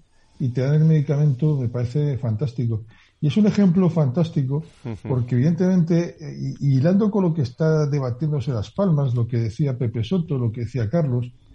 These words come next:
Speaker 1: eh, evidentemente se está hablando de lo que se debería hacer en un futuro y, y sería bueno hacer,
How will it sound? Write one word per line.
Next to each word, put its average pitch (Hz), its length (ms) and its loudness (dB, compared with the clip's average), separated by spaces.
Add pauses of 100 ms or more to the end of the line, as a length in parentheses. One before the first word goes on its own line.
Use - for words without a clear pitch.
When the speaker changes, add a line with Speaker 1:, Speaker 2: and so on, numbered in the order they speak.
(220)
Speaker 1:
eh, 123 360 0 (400)
evidentemente 202 640 2
se 185 100 0
está - 240 -2
hablando 185 420 2
de 147 240 -2
lo 135 220 -4
que 131 160 -4
se 123 240 -2
debería 123 640 2
hacer 196 400 0
en 180 120 0
un 185 140 0
futuro 185 480 0
y, 170 260 -2
y 165 240 -8
sería 180 320 0
bueno 170 260 2
hacer, 185 340 -2